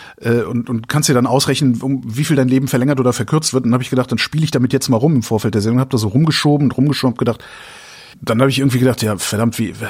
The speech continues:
wie viel Fisch esse ich denn eigentlich im Jahr? Und, äh, hab dann gedacht, na, soll, soll doch jeder selber machen, was interessiert's mich? Ich w-, ich will's gar nicht wissen, natürlich will ich's wissen. Das heißt, irgendwann werde ich mir mal einen halben Tag Zeit nehmen und, äh, versuchen auszurechnen,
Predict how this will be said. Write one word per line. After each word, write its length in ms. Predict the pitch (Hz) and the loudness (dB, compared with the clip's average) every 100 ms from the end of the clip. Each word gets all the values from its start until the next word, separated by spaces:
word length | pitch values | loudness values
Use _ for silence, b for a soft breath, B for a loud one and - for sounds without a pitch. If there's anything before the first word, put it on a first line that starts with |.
| - | -10
wie 80 | 101 | -10
viel 120 | 113 | -8
Fisch 300 | 101 - - | -6 -4 -2
esse 140 | 120 156 | -2 -2
ich 100 | - | -2
denn 100 | 101 | -4
eigentlich 320 | 92 107 - | -4 -4 -4
im 80 | 101 | -4
Jahr? 360 | 98 90 127 - | -2 -4 -4 -4
Und, 280 | 110 101 | -6 -6
äh, 100 | 98 87 | -8 -6
hab 180 | 107 110 | -6 -6
dann 240 | 110 104 107 | -4 -4 -4
gedacht, 260 | 107 104 | -6 -2
na, 180 | 123 123 | 0 0
soll, 320 | - 117 120 | 0 -2 -2
soll 180 | 113 131 | 0 2
doch 60 | 135 | 2
jeder 220 | 127 127 | 2 2
selber 260 | 117 127 123 | 4 2 2
machen, 380 | 113 110 117 | 0 -2 -4
was 160 | 113 - | -4 -6
interessiert's 480 | 131 - - 123 - | -6 -4 -2 -2 0
mich? 220 | 117 - B B B | -2 -4 B B B
Ich 220 | - 107 | -6 -6
w-, 400 | 117 117 117 123 | -8 -6 -6 -4
ich 160 | 120 - | -4 0
will's 180 | 135 - | 0 2
gar 160 | 139 | 2
nicht 140 | 135 139 | 2 2
wissen, 140 | 127 | 2
natürlich 240 | 113 131 | 2 0
will 80 | 123 | 0
ich's 140 | 113 120 | 0 0
wissen. 200 | 127 147 | -2 -2
Das 140 | 120 | -2
heißt, 180 | 117 - | -2 -2
irgendwann 380 | 117 117 110 110 | -2 0 2 2
werde 100 | 110 | 2
ich 80 | |
mir 160 | 110 107 B B B - | 0 -2 B B B -6
mal 260 | 87 101 | 0 2
einen 140 | 98 104 | 4 4
halben 220 | 107 113 | 2 2
Tag 160 | 104 - | -2 -4
Zeit 280 | - 95 101 | 0 0 2
nehmen 320 | 123 113 110 | 2 2 2
und, 260 | - 104 - | 0 -2 -4
äh, 60 | - - 110 - | -6 -6 -6 -8
versuchen 500 | 113 - 107 110 110 | -8 -6 -4 -2 0
auszurechnen, 520 | - - 110 107 110 | 0 2 2 0 -2